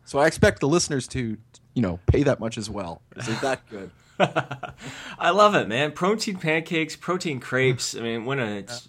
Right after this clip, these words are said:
Speaker 1: Yeah.
Speaker 2: one of my staples. I, I
Speaker 1: Yeah.
Speaker 2: absolutely love it. Delicious. Pretty easy to prepare.
Speaker 1: Yeah.
Speaker 2: And, uh, oh, yeah, us bros, we're
Speaker 1: Hell
Speaker 2: becoming,
Speaker 1: yeah.
Speaker 2: we're becoming good cooks nowadays.
Speaker 1: Hell yeah.
Speaker 2: <laughs>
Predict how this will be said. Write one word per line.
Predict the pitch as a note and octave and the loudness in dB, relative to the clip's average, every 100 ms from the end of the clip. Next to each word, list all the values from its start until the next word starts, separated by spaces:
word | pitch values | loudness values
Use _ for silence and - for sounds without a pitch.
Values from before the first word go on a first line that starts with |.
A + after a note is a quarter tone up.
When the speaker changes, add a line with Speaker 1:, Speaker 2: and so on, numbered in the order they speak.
| _ | _
Speaker 1:
Yeah. | G2 | -10
Speaker 2:
one | B2+ B2+ | -6 -2
of | |
my | G#2+ G#2 | -2 -2
staples. | - - G2+ G#2 F#2 E2 F#2 | -4 -4 -2 -2 -4 -6 -4
I, | F2+ F2+ F2+ E2 - | -4 -6 -8 -10 -6
I | - F#2+ | -4 -2
Speaker 1:
Yeah. | F#2 | -2
Speaker 2:
absolutely | F#2+ - F#2 F2+ E2 F2 E2+ - | -4 -6 -8 -8 -6 -6 -8 -12
love | E2 F#2 F#2+ F2+ | -10 -4 -2 -2
it. | E2+ - - | -8 -12 -12
Delicious. | E2 F#2 F#2+ F2 - - - - - - - | -6 -6 -4 -6 -8 -12 -20 -20 -20 -20 -8
Pretty | D3+ G#2+ G2+ | -6 -2 -2
easy | F#2+ G2 | -4 -6
to | - | -10
prepare. | - F#2+ - F#2 F#2+ A#2+ B2 _ - | -12 -12 -8 -6 -4 -6 -12 _ -8
Speaker 1:
Yeah. | D3 | -4
Speaker 2:
And, | - - F#2+ | -4 -6 -12
uh, | G2+ A2+ - B2 | -12 -12 -14 -8
oh, | D#3+ | -6
yeah, | G2 B2 E2 | -4 -4 -4
us | F2+ B2+ | -6 -4
bros, | G#2+ A2 A2+ - - _ _ - - - | -4 -2 -4 -10 -18 _ _ -20 -20 -10
we're | D#3 | -8
Speaker 1:
Hell | F#3 | -2
Speaker 2:
becoming, | C3 C3+ B2 - | 0 2 2 -2
Speaker 1:
yeah. | |
Speaker 2:
we're | - | -6
becoming | E3 A#2 B2 G#2+ | -4 -2 0 0
good | G2+ G#2+ | 0 0
cooks | - C#3 - - | 0 -2 -2 -8
nowadays. | E2 D#2 D#2+ D#2+ - - - - - | -6 -6 -6 -8 -12 -18 -20 -20 -8
Speaker 1:
Hell | C#4 G#3 | 0 4
yeah. | C3+ G2 F2 F#2 - - - | 4 4 0 -6 -14 -14 -2
Speaker 2:
<laughs> | E3 C#3 | 0 2